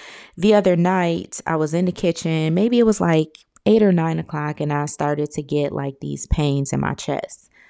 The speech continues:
Um, but I have acid reflux, so I was like, "Oh, it's just acid reflux. Let me just go to sleep.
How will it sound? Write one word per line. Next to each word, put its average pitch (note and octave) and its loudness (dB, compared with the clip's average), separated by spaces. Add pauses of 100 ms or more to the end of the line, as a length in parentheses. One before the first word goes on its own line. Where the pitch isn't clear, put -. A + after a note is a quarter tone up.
(400)
Um, E3+ 4
but E3 2
I E3 2
have D#3+ 2
acid D#3 0
reflux, F#3 0
so D#3+ 0
I D#3+ 0
was D#3 -6
like, D#3 -4
"Oh, A3 0
it's G#3 0
just F#3 -2
acid D#3+ -4
reflux. D3 -6
Let D#3 -6
me D3+ -6
just C#3+ -12
go C#3+ -2
to C#3 -8
sleep. D#3 -6